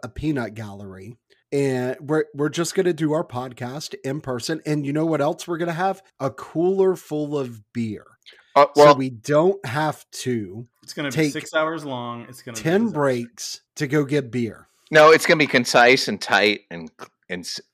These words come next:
Speaker 2: mo-, almost more simple than what we normally do.
Speaker 3: Yeah, 'cause the peanut
Speaker 1: Yes.
Speaker 3: gallery is still gonna be here. They're gonna be in the other room getting annoyed if we take longer than ninety minutes, which is the appropriate length for a podcast, in my opinion.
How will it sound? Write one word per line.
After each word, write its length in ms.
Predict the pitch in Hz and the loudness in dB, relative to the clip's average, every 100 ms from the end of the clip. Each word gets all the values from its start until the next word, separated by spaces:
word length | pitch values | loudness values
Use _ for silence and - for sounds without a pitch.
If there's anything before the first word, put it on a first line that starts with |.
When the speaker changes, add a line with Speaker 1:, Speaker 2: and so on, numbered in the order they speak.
| _ | _
Speaker 2:
mo-, 200 | - 110 | -4 -2
almost 400 | - 135 139 113 | 4 6 6 2
more 220 | 110 101 104 | 0 2 2
simple 420 | - 107 - 87 | 0 -4 -2 -6
than 140 | 90 | -6
what 180 | 82 76 | -8 -8
we 80 | 82 | -10
normally 400 | 78 80 73 71 | -8 -8 -8 -12
do. 240 | 67 64 _ _ _ | -12 -14 _ _ _
Speaker 3:
Yeah, 140 | 139 104 | -14 -12
'cause 220 | - 147 | -12 -12
the 80 | 147 | -6
peanut 220 | 196 233 | -4 -4
Speaker 1:
Yes. 80 | 151 | -2
Speaker 3:
gallery 320 | 139 127 120 | -2 -4 -6
is 80 | 127 | -12
still 120 | 160 | -8
gonna 140 | 147 127 | -8 -8
be 180 | 127 | -10
here. 160 | 143 120 | -10 -10
They're 120 | 107 | -14
gonna 180 | 117 127 | -14 -14
be 140 | 123 | -12
in 80 | 120 | -14
the 80 | 120 | -16
other 200 | 117 113 | -16 -14
room 580 | 120 147 123 113 110 127 _ | -12 -10 -10 -14 -18 -20 _
getting 220 | 139 131 | -10 -10
annoyed 380 | 117 117 123 117 | -10 -14 -14 -16
if 160 | 107 - | -18 -20
we 80 | 113 | -20
take 260 | 123 113 | -20 -20
longer 260 | 110 110 110 | -20 -20 -20
than 140 | 107 | -20
ninety 260 | 101 104 101 | -20 -20 -20
minutes, 440 | 104 95 _ - | -20 -20 _ -20
which 180 | 139 131 _ | -18 -18 _
is 120 | 147 123 | -18 -14
the 120 | 127 | -14
appropriate 460 | - 143 127 127 113 | -12 -14 -14 -16 -18
length 180 | 117 | -20
for 80 | - | -20
a 40 | 107 | -20
podcast, 520 | 117 110 107 104 - | -18 -18 -18 -20 -20
in 40 | |
my 100 | 113 | -20
opinion. 340 | 104 - 104 | -20 -20 -20